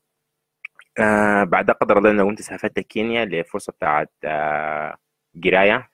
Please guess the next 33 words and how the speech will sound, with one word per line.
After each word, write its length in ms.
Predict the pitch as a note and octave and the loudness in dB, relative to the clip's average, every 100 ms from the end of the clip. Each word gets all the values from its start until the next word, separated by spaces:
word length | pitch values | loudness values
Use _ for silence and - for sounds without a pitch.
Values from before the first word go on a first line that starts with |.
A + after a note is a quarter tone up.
| _ - | _ -6
في 220 | F2+ E2+ | -4 -2
معهد 240 | F#2 F#2 | -4 -4
اسمه 240 | E2+ E2 D#2+ | -6 -8 -6
أمان 220 | F2 D#2 | -6 -6
انستيتيوت. 560 | E2 - - - B2+ _ _ _ _ - | -10 -14 -10 -6 -6 _ _ _ _ -2
بعد 260 | F2 E2+ | -2 0
ذاك 140 | G2+ - | -2 -2
اشتغلت 400 | - F2 F#2 G#2 | 0 0 0 -6
في 160 | - | -8
شركة 320 | - F#2 F2 | -2 -2 0
اسمها 380 | E2+ F#2 F2 E2 - | -4 -4 -2 -2 -2
ايدو، 240 | F2 D#2+ D2 - _ | -2 -2 -6 -10 _
حاليًا 340 | - F2 G2 A2+ | -8 -2 0 2
شغالين 440 | F#2 E2 E2 F#2 | 0 0 0 -4
في 480 | - E2 D#2 D2+ D#2 | -6 -6 -4 -4 -4
كوت 180 | - E2+ | -4 -4
السودان. 320 | - D2+ D2 _ _ _ _ _ | -4 -6 -6 _ _ _ _ _
فالحاجة 840 | - G#2 G2+ G2 F#2+ - G2 E3+ E3 | 0 4 4 4 2 0 -2 -2 -2
دي 100 | D3+ | 0
كلها 380 | E3+ D3 C#3+ - | 0 2 0 -4
إذا 200 | F#2+ F#2+ | -4 -2
جيت 120 | G#2+ | -2
شفت 260 | - C3 A#2+ | -4 -6 -6
معظم 380 | E2 A2 A#2 G#2 | -4 -2 0 -2
الحاجات 380 | - F#2+ A2+ | -2 0 2
أو 80 | A#2 | 0
كل 160 | - A#2 | -2 -6
الحاجات 260 | G#2 G#2+ | -4 -4
اللي 60 | G#2+ | -4
أنا 60 | A2 | -4
اشتغلت 300 | - G#2 G2+ | -4 -4 -2
فيها 180 | G#2+ | -2
دي 180 | G#2 D3 | -2 -4